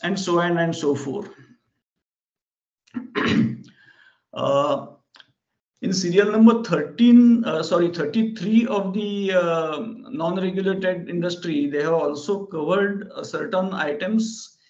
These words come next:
uh, which get covered, uh, even if they are not manufactured, uh, in, in India, uh,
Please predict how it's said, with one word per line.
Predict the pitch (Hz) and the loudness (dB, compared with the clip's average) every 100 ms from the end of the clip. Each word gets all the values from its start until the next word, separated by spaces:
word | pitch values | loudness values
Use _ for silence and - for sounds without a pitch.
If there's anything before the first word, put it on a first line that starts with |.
| _ _ _ | _ _ _
uh, | - - | -10 -6
which | 165 160 | -6 -4
get | 180 185 - | -4 -4 -6
covered, | 156 156 196 220 208 | -2 2 2 2 0
uh, | 143 151 - | -4 -4 -4
even | 160 180 196 | -4 -2 -2
if | 190 185 | -4 -2
they | 175 | 0
are | 175 | 0
not | 170 170 | 0 -6
manufactured, | 156 143 160 170 180 - 196 190 185 _ | -4 -4 -4 -4 -6 -4 -6 -6 -8 _
uh, | 143 156 151 147 - | -10 -8 -6 -6 -8
in, | 160 160 151 | -4 -4 -4
in | - 156 | -6 -4
India, | 147 143 151 180 208 220 - _ _ _ _ | 0 0 0 -2 -2 -6 -10 _ _ _ _
uh, | - 76 76 71 67 60 | -8 -4 -2 -2 -2 -4